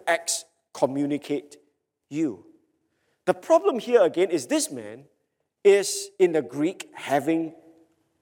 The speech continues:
a ongoing relationship with his stepmother. And that's why Paul says, "You need to deal with this. This can't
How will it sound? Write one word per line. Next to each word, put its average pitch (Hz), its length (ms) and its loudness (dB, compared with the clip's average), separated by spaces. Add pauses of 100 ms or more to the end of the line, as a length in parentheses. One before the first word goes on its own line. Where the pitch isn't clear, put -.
a 143 260 2 (140)
ongoing 214 1120 4
relationship 147 840 -2
with 131 300 -6 (420)
his 120 260 -6
stepmother. - 1200 -8 (120)
And 104 140 -20
that's 131 320 -4
why 110 400 -10 (520)
Paul 147 240 0
says, 123 480 -4
"You 123 160 -16
need 120 240 -14
to 113 100 -14
deal 101 200 -16
with 92 140 -16
this. 101 180 -14
This 160 360 0 (280)
can't 139 480 -2